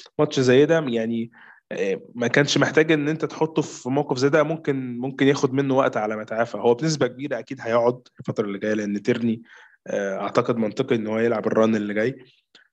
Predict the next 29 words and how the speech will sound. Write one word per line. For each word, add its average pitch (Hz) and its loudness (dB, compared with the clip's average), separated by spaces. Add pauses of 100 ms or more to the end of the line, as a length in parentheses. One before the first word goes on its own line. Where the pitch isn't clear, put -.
(200)
آه، 110 0
بس 120 0
أتمنى 143 2
إن 151 -2
هو 143 2
ما، 131 -2
يعني 117 -4
ما 113 -4
يتأثرش 127 0
بالموضوع 113 -4
ده 123 2
كويس. 127 2
وهو 151 8
من 156 -2
الواضح 165 4
من 123 -8
تصريحاته 123 0
وكلامه 127 0
اللي 117 -2
كان 110 -4
بيقوله 120 -2
امبارح 120 0
قبل 120 -2
الماتش 131 -4 (420)
إن 117 0
هو 139 6
مش 143 -2
حد، 135 -6
آه، 104 -4